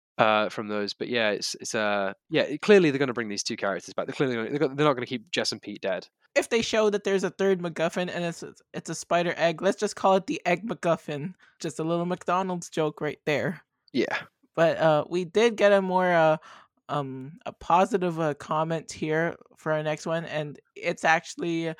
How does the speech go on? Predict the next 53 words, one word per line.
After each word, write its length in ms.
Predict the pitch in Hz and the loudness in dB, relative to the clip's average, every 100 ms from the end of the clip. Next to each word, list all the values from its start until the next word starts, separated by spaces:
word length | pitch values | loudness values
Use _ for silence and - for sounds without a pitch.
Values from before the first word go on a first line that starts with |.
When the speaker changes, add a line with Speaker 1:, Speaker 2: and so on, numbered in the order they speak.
| - - _ | -12 -18 _
Speaker 2:
our 180 | 175 170 | 0 0
very 380 | 160 170 170 175 | 2 0 2 0
first 440 | - 165 175 - | 0 -2 -2 -6
fan 440 | - 170 180 196 165 | -10 -6 -4 -4 -2
mail 260 | 160 170 | 0 0
that 180 | 160 151 | -2 -4
we 120 | 151 | -6
got 260 | - 143 - | -4 -6 -6
from 160 | 165 | -10
our 100 | 156 | -10
Gmail. 680 | 156 190 196 185 147 139 208 _ _ | -10 -8 -6 -2 0 0 -2 _ _
Speaker 1:
Yes, 260 | 180 160 - | 4 4 4
this 120 | 165 | -4
is 120 | 202 | -2
the 80 | 208 | 2
first 280 | 202 185 - | 6 6 8
person 240 | 175 160 | 4 6
to 160 | 151 135 | 0 4
actually 480 | 143 - 143 131 131 | 4 4 -2 0 -2
email 400 | 131 123 107 104 | 2 2 0 -2
ghost 200 | 120 110 | -2 -2
spider 320 | - 113 107 | 2 4 4
groupies 640 | 113 107 - 104 95 - - | 0 -6 -6 -8 -6 -6 -6
at 160 | 110 107 | -6 -6
gmail 380 | - 107 104 101 | -6 -6 -6 -6
dot 180 | 98 - | -8 -6
com. 400 | 104 95 92 92 _ | -6 -6 -8 -20 _
Um, 440 | 113 110 101 98 101 | -4 -2 -2 -4 -6
so 180 | - 110 | -2 0
they, 140 | 113 | 0
they, 380 | 123 127 147 127 | 0 0 0 0
<laughs> 20 | |
they 120 | 131 | 2
get 140 | 131 123 | 2 2
their 120 | 123 | 0
title, 300 | 120 117 123 - - - | 2 2 0 -6 -14 -2
they 80 | 127 | 2
get, 160 | 120 | 2
they 80 | 139 | 4
get 140 | 143 | 4
the 60 | 131 | 4
title 360 | 143 117 123 113 | 4 6 4 -4
of 140 | 104 | 0
that, 260 | 107 107 - | 2 2 2
um, 500 | 113 107 110 107 107 _ _ - - _ | 0 0 -2 -6 -18 _ _ -20 -20 _
which 140 | - - | -12 -10
is, 200 | 107 110 | -6 -4
uh, 400 | 107 104 101 101 | -2 0 0 -2
yeah. 260 | 117 104 - _ _ - | -2 -2 -2 _ _ -6
Thank 160 | 147 160 | -6 -4
you 80 | 147 | 4
very 200 | 139 127 | 4 4
much. 460 | - - - - | -2 -2 -6 -6